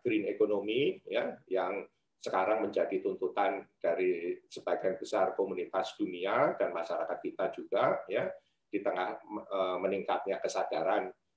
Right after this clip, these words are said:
atas kesehatan, sanitasi dan sebagainya akibat pandemi,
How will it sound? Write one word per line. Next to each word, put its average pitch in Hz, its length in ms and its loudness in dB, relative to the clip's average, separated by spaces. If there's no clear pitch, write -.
atas 90 400 -2
kesehatan, 82 600 0
sanitasi 82 680 -4
dan 80 160 -6
sebagainya 87 800 0
akibat - 420 -2
pandemi, 95 560 -2